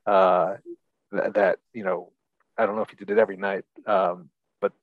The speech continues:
the night that I was there, uh, it was, it was one of the, uh,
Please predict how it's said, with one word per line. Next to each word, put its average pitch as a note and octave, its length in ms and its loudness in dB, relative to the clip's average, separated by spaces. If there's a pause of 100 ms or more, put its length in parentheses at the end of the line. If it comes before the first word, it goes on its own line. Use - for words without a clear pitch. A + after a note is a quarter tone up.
(120)
the A2 80 -2
night G2+ 180 0
that F#2 120 0
I G2+ 60 2
was G2 140 -8
there, F2+ 260 -2 (640)
uh, F#2+ 220 -2 (160)
it B2 100 -4
was, A2 260 -6 (140)
it C3+ 60 -4
was C3 140 0
one A#2+ 240 0
of A2 120 -6
the, G#2 460 -8 (1200)
uh, G2 200 4